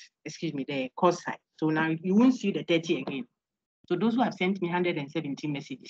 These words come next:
<laughs> I was at church, my phone kept beeping, ping, ping, ping. When I checked eight hundred messages, I said, "Hey, <laughs> well,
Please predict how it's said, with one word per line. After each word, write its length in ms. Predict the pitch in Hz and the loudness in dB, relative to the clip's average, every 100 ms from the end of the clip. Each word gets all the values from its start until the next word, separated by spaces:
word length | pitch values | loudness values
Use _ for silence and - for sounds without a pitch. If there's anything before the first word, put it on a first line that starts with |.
| - | -4
<laughs> 80 | 202 - 214 220 220 - 226 - - | -4 -2 -2 -2 -4 -6 -8 -10 -6
I 140 | 196 190 | -2 0
was 100 | 190 | -2
at 140 | 185 | -4
church, 180 | 214 208 - - - | -4 -4 -10 -18 -2
my 140 | 202 | 0
phone 180 | 233 262 | 2 2
kept 260 | 240 208 190 | 2 0 0
beeping, 320 | 202 202 185 | -2 0 2
ping, 220 | 240 226 | 2 2
ping, 200 | 220 220 | 2 2
ping. 100 | 214 | 2
When 120 | 240 | 0
I 100 | 202 | -2
checked 220 | 165 185 185 | -2 -4 2
eight 180 | 214 214 | 2 2
hundred 300 | 180 151 160 | 0 0 -2
messages, 320 | 143 151 135 | -4 -6 -8
I 80 | 147 | -8
said, 140 | 151 - | -8 2
"Hey, 380 | 240 208 151 - - | 6 8 6 0 -4
<laughs> 880 | 214 - - 226 - 247 - - - | -6 -6 -8 -8 -6 -12 -12 -20 -8
well, 160 | 196 | 0